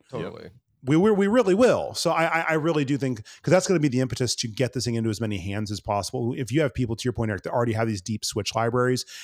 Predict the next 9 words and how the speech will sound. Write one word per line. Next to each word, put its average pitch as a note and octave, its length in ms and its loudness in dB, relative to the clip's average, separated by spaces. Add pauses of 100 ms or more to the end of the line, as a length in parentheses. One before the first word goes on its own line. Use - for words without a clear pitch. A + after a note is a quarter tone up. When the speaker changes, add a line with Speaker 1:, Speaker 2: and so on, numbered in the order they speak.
Speaker 2:
and B2+ 140 0
now B2+ 160 2
can B2 220 -4
theoretically A#2 420 -2
play A2+ 220 -4
it - 40 -2
on A#2+ 140 -4
this A2 160 -4 (600)
better, B2+ 540 2